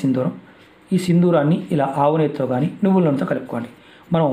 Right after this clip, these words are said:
యంత్రాన్ని తయారు చేసుకోవడానికి మనం వాడుతున్నాం. జాగ్రత్తగా చూడండి, నేను చేసి చూపిస్తాను. అలాగే ఎలా చేయాలో అలాగే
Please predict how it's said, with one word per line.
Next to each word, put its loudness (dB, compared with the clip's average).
యంత్రాన్ని 2
తయారు 2
చేసుకోవడానికి -4
మనం 0
వాడుతున్నాం. -2
జాగ్రత్తగా 0
చూడండి, 2
నేను 2
చేసి 0
చూపిస్తాను. 2
అలాగే 2
ఎలా 2
చేయాలో 2
అలాగే 2